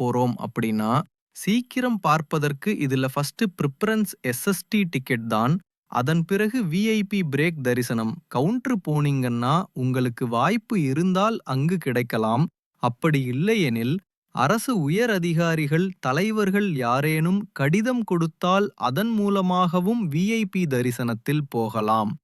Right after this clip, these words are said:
இது ஒவ்வொரு நாளும் கூட்டத்தின் அளவை பொறுத்து முடிவு செய்யப்படும். எஸ் எஸ் டி டிக்கெட்ஸ் ஆனது பத்தாயிரம் முதல் அதிகபட்சம் இருபத்தி நான்காயிரம் வரை ஸ்லாட் செய்யப்படும்.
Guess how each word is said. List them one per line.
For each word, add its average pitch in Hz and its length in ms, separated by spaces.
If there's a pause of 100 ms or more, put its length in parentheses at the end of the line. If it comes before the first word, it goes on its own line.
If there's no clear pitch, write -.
(280)
இது 135 220
ஒவ்வொரு 185 500
நாளும் 170 500
கூட்டத்தின் 220 720
அளவை 202 500
பொறுத்து 143 540
முடிவு 131 400
செய்யப்படும். 110 840 (400)
எஸ் 123 260
எஸ் - 200
டி 240 180
டிக்கெட்ஸ் 185 500
ஆனது 139 500
பத்தாயிரம் 208 760
முதல் 147 420 (120)
அதிகபட்சம் 190 840
இருபத்தி 220 680
நான்காயிரம் 135 800
வரை 123 280
ஸ்லாட் 135 400
செய்யப்படும். 113 720